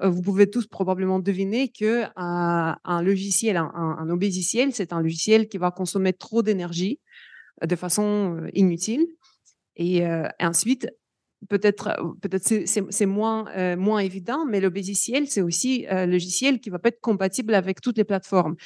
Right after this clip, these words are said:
Ce qui est intéressant, c'est qu'il faut comprendre d'où vient la pollution numérique.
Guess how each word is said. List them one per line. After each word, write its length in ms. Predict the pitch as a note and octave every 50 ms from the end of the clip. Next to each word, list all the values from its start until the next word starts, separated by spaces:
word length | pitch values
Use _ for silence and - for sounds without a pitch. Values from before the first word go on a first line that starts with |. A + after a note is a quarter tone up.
| - - -
Ce 80 | - -
qui 80 | - G#3
est 80 | F3
intéressant, 460 | F#3+ F3+ E3+ F#3 F3 F#3+ - C4 D4+
c'est 160 | D4+ - A#3 G3
qu'il 340 | - G#3 G3 - - - E3+
faut 120 | - G3
comprendre 640 | - G3 F3+ - - B3+ D4 D4+ B3+ G3+ F3+ E3+ F3+ - _ _ _ _ _
d'où 160 | F#3 F3 B3+ C4+
vient 200 | A#3 A#3 A3 G3+
la 80 | F#3
pollution 320 | F#3 G3+ G3+ F#3+ - A3 G#3
numérique. 500 | G3+ G3+ G3 F#3+ F3+ E3 - _ -